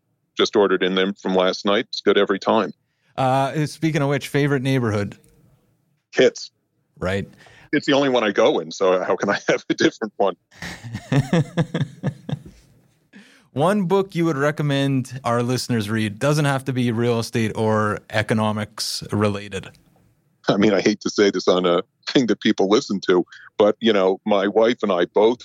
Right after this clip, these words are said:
Speaker 1: recently read the two-volume, uh, biography of Hitler that came out recently by a Ger-, German author. You know, so fast. I mean,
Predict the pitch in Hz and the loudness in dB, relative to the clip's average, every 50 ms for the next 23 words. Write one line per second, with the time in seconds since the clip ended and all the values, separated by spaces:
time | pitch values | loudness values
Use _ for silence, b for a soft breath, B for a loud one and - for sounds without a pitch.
0 | - 95 92 87 - - 87 85 - 90 87 82 87 87 87 - 90 - - - | -10 -6 -6 -6 -6 -6 -10 -6 -2 -2 0 2 2 2 2 0 -4 -8 -2 -2
1 | 104 95 92 - - 92 87 82 87 90 90 82 85 85 82 85 85 82 78 78 | 0 0 0 2 2 2 4 4 2 2 0 -2 -4 -4 -4 -4 -4 -2 0 0
2 | 78 80 80 80 - - 85 80 85 85 85 87 - - 87 - - - 87 82 | 0 0 0 -2 0 0 0 2 2 2 0 0 0 -2 -6 -6 -4 -4 -2 0
3 | 80 78 - - 104 113 - - 123 123 143 143 - _ _ _ _ _ _ _ | 0 -2 -2 0 -2 -2 0 0 0 2 2 0 -4 _ _ _ _ _ _ _
4 | - - - - 113 110 104 107 104 104 - 110 113 107 - - 113 107 107 104 | -12 -10 -4 -2 -2 0 2 2 0 0 0 0 -2 -2 -2 -4 -4 -2 -2 -2
5 | 98 - 92 90 87 90 87 82 85 - 90 - - - - - 95 95 101 101 | 0 0 0 2 2 2 0 -2 -2 -4 -4 -4 -4 -6 -4 -2 0 0 0 0
6 | 101 98 101 104 107 107 - - 120 110 107 - _ _ _ _ _ _ _ _ | 0 0 2 2 0 0 0 0 2 2 2 0 _ _ _ _ _ _ _ _
7 | - 110 110 101 80 78 78 76 71 - - - 131 127 120 107 - - 90 80 | 0 2 2 2 2 -2 -4 -6 -6 -6 -4 2 4 4 4 2 0 -2 0 0
8 | 80 80 - - 87 82 85 80 73 78 | 0 -2 -2 -4 -6 -4 -4 -6 -6 -8